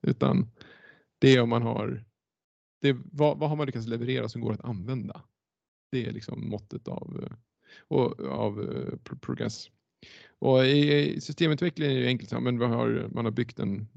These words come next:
en, en, så, en mjukvara. Och det är därifrån den här manifestet kommer. Det kan lika gärna vara en produkt. Man använder ett agilt arbetssätt på att ta fram någonting som inte är kod utan en produkt. Då har man liksom itererat fram någon sorts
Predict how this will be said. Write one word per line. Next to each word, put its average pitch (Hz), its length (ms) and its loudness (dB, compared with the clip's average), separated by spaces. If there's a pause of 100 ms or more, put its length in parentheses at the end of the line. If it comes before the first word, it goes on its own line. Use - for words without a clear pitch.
(140)
en, - 280 -8
en, 101 360 -4 (260)
så, 135 220 0
en 131 100 2
mjukvara. 139 640 2 (220)
Och - 100 -10
det 131 60 -2
är 127 40 0
därifrån 117 260 -2
den - 140 -4
här 110 160 -4
manifestet 123 460 -8
kommer. 127 180 2
Det 117 40 2
kan 151 120 2
lika 156 160 0
gärna 170 100 2
vara 135 200 4
en 117 100 0
produkt. - 600 -4 (580)
Man 123 120 -2
använder 107 320 -2
ett 107 160 -6
agilt - 240 -4
arbetssätt - 440 -4
på - 80 -6
att - 60 -6
ta 113 80 -4
fram 113 160 -4
någonting 117 220 -4
som 123 140 -4
inte 117 340 -2
är - 280 -2 (120)
kod 107 400 0
utan - 380 -8 (760)
en 107 60 -6
produkt. - 300 0
Då 123 80 2
har 127 80 4
man 123 140 4
liksom 113 420 0 (140)
itererat 117 440 -2
fram 113 200 0
någon 120 300 0
sorts - 500 -8